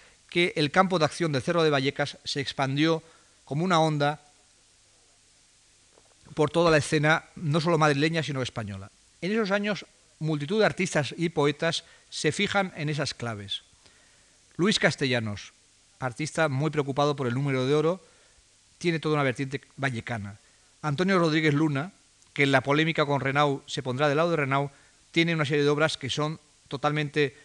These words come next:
albertianas, digamos, o palencianas. Más importante es el caso de Maruja Mayo. Maruja Ba-, Mayo, a la cual he citado antes por sus verbenas, compañera cercanísima de Dalí en la época de Bellas Artes, amiga de Buñuel,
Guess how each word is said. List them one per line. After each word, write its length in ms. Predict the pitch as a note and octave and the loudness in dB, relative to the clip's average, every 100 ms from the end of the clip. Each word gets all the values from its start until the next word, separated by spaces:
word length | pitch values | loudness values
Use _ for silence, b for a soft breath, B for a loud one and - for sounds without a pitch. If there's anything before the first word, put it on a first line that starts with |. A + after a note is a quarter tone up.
| B | B
albertianas, 720 | C#3 C3+ B2+ A#2 D3+ D3 C#3+ | 0 2 2 2 2 2 0
digamos, 300 | B2 B2+ C#3 | -4 -4 -4
o 60 | C3 | -2
palencianas. 640 | C3 B2 G#2+ - G2+ F#2+ - _ _ _ _ _ _ _ - | -2 -2 -4 -10 -14 -16 -20 _ _ _ _ _ _ _ -4
Más 280 | E3+ G3 A3 | 2 2 2
importante 540 | F#3 E3 E3 E3 F3 | 0 0 0 0 0
es 80 | D3 | -2
el 80 | C#3+ | -2
caso 260 | D3+ E3+ | -4 -2
de 80 | D#3 | -4
Maruja 380 | C3 C#3+ D3+ C#3+ | -2 -2 -2 -2
Mayo. 340 | B2+ A2 G#2 - b b b b | -4 -6 -10 -16 b b b b
Maruja 300 | C#3+ D3 D#3+ | -2 0 6
Ba-, 220 | E3+ E3+ F#3+ | 8 8 6
Mayo, 300 | D#3+ E3 E3+ | 4 6 6
a 40 | |
la 100 | C#3+ | 6
cual 160 | - D#3 | 4 2
he 60 | |
citado 300 | D3 C#3 D3 | 0 -2 0
antes 220 | D3 C3 - | 0 -2 -8
por 120 | B2 | -8
sus 180 | G3+ E3 | -6 -2
verbenas, 520 | C#3+ D3 D3 D#3 - B B B | 0 0 0 -2 -6 B B B
compañera 520 | - C3+ C#3 C#3+ E3 D#3+ | -8 -4 -2 0 2 2
cercanísima 680 | D3+ C3+ B2+ D#3+ D#3 D3 | 0 -2 -2 -2 -2 -2
de 100 | C3+ | -2
Dalí 360 | B2 B2+ D#3 D3 b b - | -2 -2 -4 -6 b b -8
en 100 | C3+ | -6
la 60 | |
época 220 | C#3 C#3 | -4 -2
de 60 | C3 | -2
Bellas 240 | B2 B2 | -2 -2
Artes, 400 | D3+ D3 D#3 D#3 - | -2 -2 -4 -6 -6
amiga 320 | C3+ C#3 D#3 | -6 -2 0
de 100 | C#3 | 0
Buñuel, 500 | B2 B2 D3+ E3 D#3+ | -2 -4 -2 0 -2